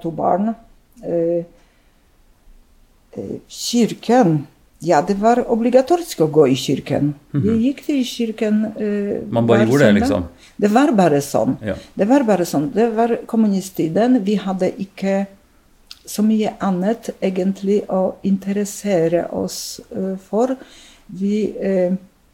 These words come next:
Speaker 1: vi hadde sånne fast, faste rutiner på søndager.
Speaker 2: Ja.
Speaker 1: Man gikk til kirken på formiddagen, og så
Speaker 2: Og
Speaker 1: kom hjem og spiste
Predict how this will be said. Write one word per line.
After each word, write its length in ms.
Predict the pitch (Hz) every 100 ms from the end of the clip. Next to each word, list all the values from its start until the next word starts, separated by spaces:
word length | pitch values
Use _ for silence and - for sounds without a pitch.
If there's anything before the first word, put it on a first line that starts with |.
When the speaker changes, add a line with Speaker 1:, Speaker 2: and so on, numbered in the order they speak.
| -
Speaker 1:
vi 100 | 208
hadde 280 | 208 240 277
sånne 260 | - 294 285
fast, 580 | 269 226 233 - - - 233 73 127
faste 380 | - 233 - 254
rutiner 480 | 233 - 190 165 180
på 100 | 196
søndager. 600 | 196 175 165 185 277 320 - -
Speaker 2:
Ja. 100 | 151 139 _ -
Speaker 1:
Man 140 | 214
gikk 260 | 226 233 254
til 100 | 262
kirken 320 | 233 196 196
på 120 | 196
formiddagen, 640 | 190 180 180 170 190 269 320
og 120 | 254
så 80 | 240
Speaker 2:
Og 80 |
Speaker 1:
kom 220 | 233 226 214
hjem 260 | 170 196
og 100 | 226
spiste 360 | - 214 202 202